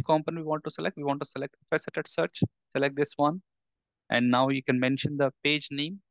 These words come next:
facet search demo. And here I'll go with the data source, local database, source type table, and the table name I'll select from this particular option. So you just select O E H R underscore employees and click on next.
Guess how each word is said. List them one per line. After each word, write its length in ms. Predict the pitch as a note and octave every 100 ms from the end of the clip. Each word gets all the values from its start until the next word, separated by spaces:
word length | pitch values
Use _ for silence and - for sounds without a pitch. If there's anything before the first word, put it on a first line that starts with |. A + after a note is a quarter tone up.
| _ _ _ _ -
facet 420 | C3+ - C#3+ C3+ _ _ _ _
search 500 | - - C3 C3 - - - _ _ _ _
demo. 380 | B2 B2 C3 C#3+ - _ _ _ _ _ _ _ _ _ -
And 120 | D#3+
here 300 | D#3+ F3 E3+
I'll 200 | - C#3
go 140 | C#3+ G3
with 140 | A3
the 80 | F#3+
data 220 | D#3+ D#3
source, 260 | D3+ D#3+ C#3
local 240 | D3 D#3+
database, 480 | D#3 D3+ D3 D#3 D#3
source 280 | - C#3 -
type 180 | C3 B2+ -
table, 400 | D3+ D3 D#3 D3+ - _ _ _ _
and 180 | B2+ C3+
the 80 | C3+ -
table 240 | F3 G3
name 300 | G3 D#3 D#3+
I'll 120 | C3+
select 320 | C3+ D3+ E3+ -
from 180 | D3
this 140 | C#3+ C#3+
particular 420 | - D3 D3+ C#3+
option. 500 | C3+ - D#3 E3 F#3+ _ _
So 280 | B2+ B2+ -
you 140 | - B2+
just 240 | C3+ -
select 260 | - C3+ C3+
O 160 | C3+ C#3
E 80 |
H 180 | C3+ -
R 120 | C3
underscore 420 | C3 B2 - C3+ B2
employees 560 | B2+ C3 C#3+ D3 D#3 - - _ _ _ _ _ _ _
and 180 | A2 A2+
click 180 | B2 C3+
on 180 | C3 B2
next. 380 | D3+ - -